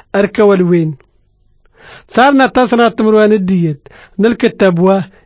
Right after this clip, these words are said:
إنا دغ سوال مشينا. يكفى مغلول كل إسرائيل. أكل كل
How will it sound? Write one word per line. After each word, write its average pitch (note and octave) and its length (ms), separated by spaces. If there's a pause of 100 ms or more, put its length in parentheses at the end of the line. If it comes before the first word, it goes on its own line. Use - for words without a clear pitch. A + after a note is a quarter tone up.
(100)
إنا A3 300
دغ A#3 180
سوال A#3 440
مشينا. G#3+ 580 (760)
يكفى G#3+ 260
مغلول B3+ 420
كل G#3+ 220
إسرائيل. F#3 460 (280)
أكل A3+ 340
كل C#4+ 340